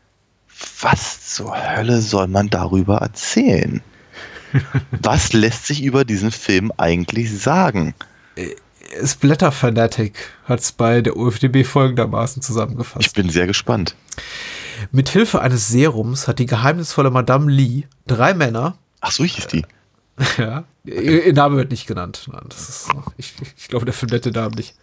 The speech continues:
Speaker 2: „I-, in willenlose und fast unverwundbare Killer verwandelt, mit deren Hilfe sie die Vorherrschaft im Bereich des Auftragsmordes erlangen will.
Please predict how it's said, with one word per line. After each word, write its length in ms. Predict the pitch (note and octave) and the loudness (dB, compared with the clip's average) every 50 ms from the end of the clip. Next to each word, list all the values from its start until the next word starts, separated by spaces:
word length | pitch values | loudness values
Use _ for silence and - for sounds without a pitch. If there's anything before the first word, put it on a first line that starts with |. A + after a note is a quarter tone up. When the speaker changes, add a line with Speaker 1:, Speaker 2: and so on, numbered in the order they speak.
| _ - - - - - - - - - - - - C#3+ - - E3 | _ -20 -20 -20 -18 -18 -16 -16 -16 -14 -14 -10 -8 -10 -4 2 4
Speaker 2:
„I-, 80 | D#3+ | 4
in 320 | F4 - - G#3 D3+ C3 D3 | 4 4 4 4 6 6 8
willenlose 540 | E3 G3+ G3 F3 D3+ D3 C#3+ C#3+ C#3 D3 | 6 6 6 4 2 4 4 4 4 4
und 100 | C#3+ - | 2 0
fast 300 | - C#3 B2+ - - - | 0 0 -2 -2 0 0
unverwundbare 600 | D#3 E3 - D3+ C#3 C3 C#3 C#3 - C3 A2+ A2+ G#2+ | 0 2 2 2 4 4 4 2 2 0 0 0 0
Killer 280 | - - E3+ D#3 A#2+ | 0 2 2 4 2
verwandelt, 560 | A2+ - - G#2 G#2+ G#2+ A2 A2 A#2 A2+ - - | 2 2 0 0 0 0 -2 -2 -4 -6 -4 -2
mit 120 | B2 A#2 | 0 2
deren 180 | A#2+ A#2+ B2 A2+ | 2 2 4 4
Hilfe 280 | B2+ C#3+ D3+ - D3+ | 4 4 2 2 0
sie 100 | B2 B2+ | 0 0
die 120 | C3 C#3+ B2+ | -2 -2 -4
Vorherrschaft 640 | - - D#3+ D#3+ D3 C#3 C3+ - C#3+ B2+ - - | 0 2 4 4 4 4 2 2 0 0 0 -2
im 80 | B2+ A2+ | -2 0
Bereich 260 | - - A#2+ C#3+ C3+ - | 0 2 2 2 2 0
des 200 | A#2 - - - | -4 -8 -2 2
Auftragsmordes 960 | C3+ D#3+ G3 - - - - G#2+ G#2 - - - B2 A2+ G#2+ G#2 A2 A2+ - G#2 | 2 2 2 2 0 -2 0 0 0 2 0 0 0 0 2 2 0 0 -2 -2
erlangen 360 | G#2+ G#2 G2 F#2+ G2+ G2+ A#2+ | -2 -2 0 0 -2 -4 -4
will. 160 | - - G#2+ | -4 -6 -6